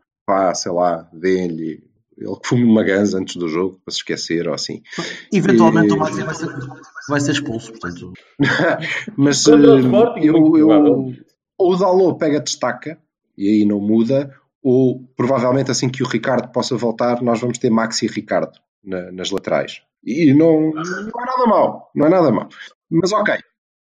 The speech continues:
Speaker 1: Maxi
Speaker 3: Não, mas
Speaker 1: Filipe
Speaker 3: eu, por acaso,
Speaker 1: Marcano
Speaker 3: sonhava com o Dalot na lateral direita, que é o sítio onde ele, como diz o Lápis, é muito
Speaker 1: Mas é pena,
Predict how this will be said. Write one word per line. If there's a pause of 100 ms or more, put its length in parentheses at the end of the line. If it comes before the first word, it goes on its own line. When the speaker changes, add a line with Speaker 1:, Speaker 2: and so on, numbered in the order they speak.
Speaker 1:
Maxi
Speaker 3:
Não,
mas
Speaker 1:
Filipe
Speaker 3:
eu,
por (100)
acaso,
Speaker 1:
Marcano
Speaker 3:
sonhava
com
o
Dalot
na
lateral
direita,
que
é
o
sítio
onde
ele,
como
diz
o
Lápis,
é
muito
Speaker 1:
Mas
é
pena,